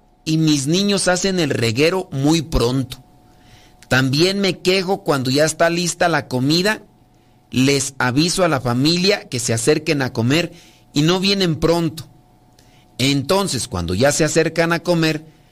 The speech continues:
la comida no está caliente." Pero a ver, digo, yo entiendo que tú hiciste la comida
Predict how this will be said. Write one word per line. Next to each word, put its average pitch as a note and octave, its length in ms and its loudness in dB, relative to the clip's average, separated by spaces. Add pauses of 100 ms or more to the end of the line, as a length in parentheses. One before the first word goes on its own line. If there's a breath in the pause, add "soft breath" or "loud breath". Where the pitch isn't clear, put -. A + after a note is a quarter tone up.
(140)
la C3 260 2
comida D3 540 0 (340)
no D#3 540 0 (180)
está C#3+ 400 -2
caliente." A2 640 -4 (840)
Pero C3+ 180 2
a - 20 2
ver, D#3 280 -2 (2250)
digo, C#3+ 440 -2 (520)
yo A3+ 140 0
entiendo C4 440 0
que G#3+ 100 0
tú G#3+ 100 -4
hiciste G#3+ 360 0
la G#3 140 0
comida G3 500 0